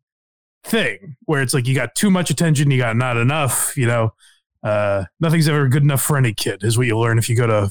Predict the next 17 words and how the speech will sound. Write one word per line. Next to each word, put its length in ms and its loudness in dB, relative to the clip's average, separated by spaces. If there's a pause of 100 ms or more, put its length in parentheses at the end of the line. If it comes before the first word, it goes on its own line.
w-, 220 0
uh, 160 2
one 300 2 (180)
therapy 320 -2
session, 400 -6 (160)
pretty 160 2
much. 260 -2 (100)
<laughs> 100 -20
But, 180 -8 (640)
<laughs> 640 -4
but 160 -2
yeah, 280 -4 (680)
it's, 280 -2
uh, 220 0
hilarious 360 0
that 140 -2
his 360 2